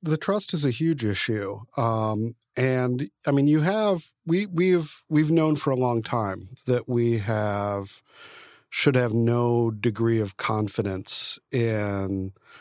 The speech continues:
the appraisal of the Afghanistan situation. Uh, the Washington Post's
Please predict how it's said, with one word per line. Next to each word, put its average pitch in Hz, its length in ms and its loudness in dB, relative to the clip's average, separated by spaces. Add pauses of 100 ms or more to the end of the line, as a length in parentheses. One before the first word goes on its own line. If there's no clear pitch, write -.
(420)
the 120 100 2
appraisal 110 500 0
of 104 80 -2
the 107 140 0
Afghanistan 98 1000 -4
situation. 95 720 -4 (160)
Uh, 101 380 -2
the 117 100 -2
Washington 117 460 0
Post's - 480 -2